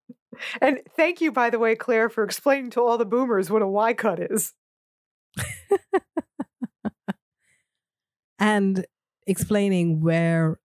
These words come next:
Speaker 2: the chest cavity is exposed and, you know, cracked open and all of that.
Speaker 1: It's not gonna work. You know why?
Speaker 2: No?
Speaker 1: No,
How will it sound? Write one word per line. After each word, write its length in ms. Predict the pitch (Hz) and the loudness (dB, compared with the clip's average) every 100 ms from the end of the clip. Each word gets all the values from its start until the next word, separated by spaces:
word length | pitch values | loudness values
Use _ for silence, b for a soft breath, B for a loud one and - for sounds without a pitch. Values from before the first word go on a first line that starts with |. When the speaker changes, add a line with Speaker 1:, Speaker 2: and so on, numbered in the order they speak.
| _ _ _ | _ _ _
Speaker 2:
the 80 | 175 | -2
chest 320 | - 185 - | 2 0 0
cavity 400 | - 160 160 170 | -2 -2 0 0
is 100 | 160 | 0
exposed 920 | 165 - - 165 156 156 156 156 151 | -2 -2 2 4 4 4 2 0 -2
and, 220 | 135 143 - _ _ _ _ | -6 -6 -14 _ _ _ _
you 80 | 165 | -4
know, 200 | 143 147 156 _ _ _ - | -2 -2 -6 _ _ _ -4
cracked 360 | 180 160 - | -2 -2 -2
open 600 | 165 175 165 - 165 156 | 0 2 2 0 2 2
and 160 | 156 156 | 2 2
all 180 | 156 156 | 2 2
of 120 | 156 | 2
that. 280 | 160 185 - _ _ _ _ - - | 0 0 -4 _ _ _ _ -18 -14
Speaker 1:
It's 220 | - 240 - | -4 -4 0
not 200 | 254 247 | 0 0
gonna 120 | 254 | 2
work. 280 | 240 208 - _ _ _ _ - | 2 0 -4 _ _ _ _ -4
You 60 | |
know 120 | 240 | 0
why? 220 | 226 220 208 | 2 2 4
Speaker 2:
No? 220 | 262 359 226 | 2 0 0
Speaker 1:
No, 260 | 247 214 | 0 0